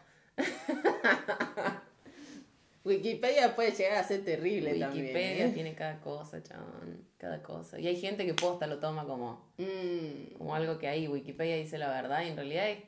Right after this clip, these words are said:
Speaker 1: cosa subida por los usuarios. Cuando yo aprendí eso, dije, "Mi vida fue un engaño".
Speaker 2: <laughs> Total.
Speaker 1: Yo cambié mi diccionario Larousse por Wikipedia. Y un día me di cuenta que era una mentira.
Speaker 2: Mm.
Speaker 1: Que era una mentira.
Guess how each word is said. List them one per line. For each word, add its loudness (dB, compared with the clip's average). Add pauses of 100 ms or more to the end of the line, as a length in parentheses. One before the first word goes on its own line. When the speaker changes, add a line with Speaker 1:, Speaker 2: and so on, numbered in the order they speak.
Speaker 1:
cosa -8
subida -4
por -8
los -10
usuarios. -4
Cuando -2
yo -2
aprendí -2
eso, -4 (640)
dije, -4
"Mi -2
vida 4
fue -6
un -2
engaño". -2 (160)
Speaker 2:
<laughs> -4
Total. -10 (140)
Speaker 1:
Yo -2 (260)
cambié 2
mi 0
diccionario 0
Larousse 0 (380)
por 0
Wikipedia. 0
Y -4
un 0
día -2
me -4
di -2
cuenta -2
que -4
era -2
una -4
mentira. -4 (240)
Speaker 2:
Mm. -4 (640)
Speaker 1:
Que -10
era -4
una -4
mentira. -6